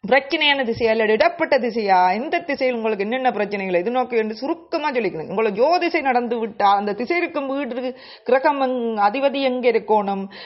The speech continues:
அஹ், அது இருந்தா குபேர யோகம் இல்லாட்டி பிரச்சனை வருமா என்பதையெல்லாம் அறிந்து கொள்ளணும். நட்சத்திரத்தின் வாழ்க்கை ரகசியத்தை பார்த்தீங்கன்னா உங்களுக்கு ஜோதிசையாக இருந்து விட்டா உங்களுக்கு ஏழரை சனியோ அட்டமச்சனியோ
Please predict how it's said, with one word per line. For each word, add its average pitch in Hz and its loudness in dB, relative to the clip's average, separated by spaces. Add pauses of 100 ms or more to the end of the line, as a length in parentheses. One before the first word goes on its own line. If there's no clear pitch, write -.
அஹ், 240 4
அது 214 6
இருந்தா 233 4
குபேர 233 4
யோகம் 208 2
இல்லாட்டி 214 2
பிரச்சனை 208 -2
வருமா 190 -2
என்பதையெல்லாம் 240 2
அறிந்து 302 2
கொள்ளணும். 233 0
நட்சத்திரத்தின் 330 -2
வாழ்க்கை 247 4
ரகசியத்தை 226 0
பார்த்தீங்கன்னா 185 0 (340)
உங்களுக்கு 285 2
ஜோதிசையாக 294 4
இருந்து 269 0
விட்டா 302 4
உங்களுக்கு 254 2 (280)
ஏழரை 220 0
சனியோ 214 -2 (140)
அட்டமச்சனியோ 208 0